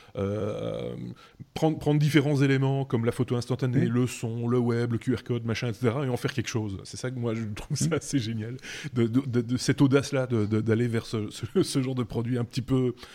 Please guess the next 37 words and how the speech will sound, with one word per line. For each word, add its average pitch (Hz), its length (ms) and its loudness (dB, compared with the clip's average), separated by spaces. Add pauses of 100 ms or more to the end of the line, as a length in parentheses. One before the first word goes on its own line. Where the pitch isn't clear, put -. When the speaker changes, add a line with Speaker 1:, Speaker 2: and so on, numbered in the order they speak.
(180)
Speaker 1:
qui - 80 -12
peuvent 117 220 -2
par-, 113 240 -6
paraître 113 440 -6
totalement 127 380 0
farfelus, 123 640 -2
et 117 120 0
en 110 80 0
fait, - 360 -2 (320)
quand - 180 -2
on 120 60 0
y 117 100 0
réfléchit 107 380 -2
bien, 110 240 0
tiens, 110 300 -2
c'est 110 100 -2
vrai, 80 300 -4
ça - 140 -8
peut, 92 240 0
ça 90 140 -8
peut, 90 480 -8
ça - 140 -10
peut - 160 -14
faire 104 140 -8
plaisir, 98 560 -2
ça - 140 -10
peut, 90 480 -10 (360)
ça - 120 -6
peut 101 120 0
amuser, 95 540 2
c'est, 85 300 -4
voilà, 80 220 -8 (100)
c'est - 120 -20
plutôt 107 220 -6
sympa, 87 400 -6
hein, 113 160 -8
Thierry. 87 240 -10